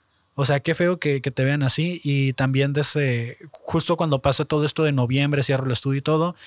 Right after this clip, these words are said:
eh, hay una ruptura en esa relación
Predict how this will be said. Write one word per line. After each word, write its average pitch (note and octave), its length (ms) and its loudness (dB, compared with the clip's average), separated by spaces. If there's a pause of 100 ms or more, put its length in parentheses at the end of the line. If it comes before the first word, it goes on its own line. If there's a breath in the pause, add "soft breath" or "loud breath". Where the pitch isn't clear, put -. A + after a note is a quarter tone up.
(340 loud breath)
eh, A#2+ 560 -2
hay C3+ 180 2
una D3 160 2
ruptura C3+ 420 0
en C#3+ 60 -2
esa C#3 180 0
relación C3+ 600 0